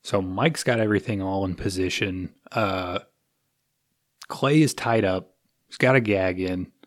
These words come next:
Mike's basically just, like, holding the knife up. Then he tosses it and he says, "I can't do it, Wendy." Instantly, Clay is like, "Wendy." <laughs> Like, 'cause he's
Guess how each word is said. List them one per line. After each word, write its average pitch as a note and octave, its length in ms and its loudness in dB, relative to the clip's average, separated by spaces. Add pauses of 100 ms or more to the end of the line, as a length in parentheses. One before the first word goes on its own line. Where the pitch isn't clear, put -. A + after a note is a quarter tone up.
(920)
Mike's C3+ 320 -4
basically D3+ 420 4
just, G#2+ 220 0
like, G2 140 -4
holding C3 480 4
the G2+ 80 2
knife F#2+ 380 -2
up. F#2+ 280 -4 (580)
Then C3 120 -2
he A#2 100 0
tosses A2 600 0
it F2+ 180 -6
and - 100 -20
he G2 60 -6
says, G2 420 -6 (840)
"I - 100 -12
can't - 360 4
do G2+ 160 4
it, F2+ 120 -6
Wendy." G2 520 -4 (1000)
Instantly, B2+ 520 2
Clay A2 360 2
is G2+ 100 0
like, F#2 200 -2 (260)
"Wendy." E3 1080 8
<laughs> - 40 -2 (600)
Like, A2 120 4 (180)
'cause G#2 120 -12
he's G#2 140 -6